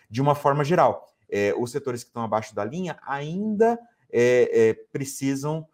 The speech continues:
é, de vários drivers internos, eu vou chegar lá, é, pra que a gente veja uma performance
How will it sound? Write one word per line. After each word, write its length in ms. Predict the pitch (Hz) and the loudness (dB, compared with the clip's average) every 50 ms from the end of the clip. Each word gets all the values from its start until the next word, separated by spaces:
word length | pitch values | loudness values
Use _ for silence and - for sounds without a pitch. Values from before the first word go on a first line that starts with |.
| _ _ _ _ - | _ _ _ _ -2
é, 220 | 98 104 107 110 | 0 0 0 0
de 420 | 110 107 98 113 131 139 139 139 - | -2 -6 -8 -6 -4 -4 -6 -6 -10
vários 460 | 120 107 123 120 127 135 160 160 - | -4 0 2 4 4 4 0 -4 -4
drivers 680 | - 120 113 107 110 113 107 110 117 110 - - - _ - | -4 -2 0 0 0 -2 -4 -4 -6 -8 -8 -12 -16 _ -8
internos, 680 | 127 139 135 - - 117 113 123 131 - 120 101 98 104 | -8 -8 -8 -4 -4 -4 -2 -2 -4 -4 -4 -6 -4 -6
eu 80 | 101 | -6
vou 160 | 90 104 107 | -4 -6 -6
chegar 380 | 104 - - 110 92 98 95 95 | -6 -6 -10 -8 -4 -2 0 2
lá, 320 | 101 110 131 156 156 - - _ _ _ _ - | 4 4 4 4 2 -2 -12 _ _ _ _ 0
é, 540 | 101 107 107 107 107 107 107 107 107 110 110 - | 2 4 6 6 4 4 4 2 2 0 -2 -2
pra 140 | - 127 127 | -2 -2 -2
que 100 | 127 - | -2 -2
a 60 | 139 | -6
gente 260 | 127 139 135 - 147 131 | -6 -6 -10 -10 -12 -6
veja 260 | 113 113 117 113 127 | -4 -4 -4 -4 -6
uma 160 | 127 127 123 | -10 -10 -6
performance 840 | - 139 135 - - 123 120 123 127 127 - - - 143 143 139 | -4 -6 -4 -2 0 0 2 2 0 -6 -8 -6 -6 -6 -6 -6